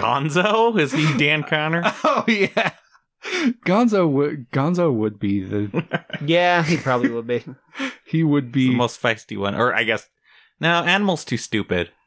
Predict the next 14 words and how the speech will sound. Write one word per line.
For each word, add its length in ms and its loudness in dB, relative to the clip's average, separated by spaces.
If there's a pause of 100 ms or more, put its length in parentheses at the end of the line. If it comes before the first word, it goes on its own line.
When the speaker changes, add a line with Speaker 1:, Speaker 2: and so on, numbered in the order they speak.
(340)
Speaker 1:
I 100 -10
don't 100 -6
know. 40 -2
Speaker 3:
Maybe 280 2
Speaker 2:
Yeah. 60 2
Speaker 3:
Miss 200 0
Piggy. 380 -2 (320)
Speaker 1:
<laughs> 200 -16 (460)
Piggy? 400 0
Okay, 280 0
Piggy's 340 -2
Dan 260 0
Connor. 360 0 (100)
Speaker 2:
What 180 -2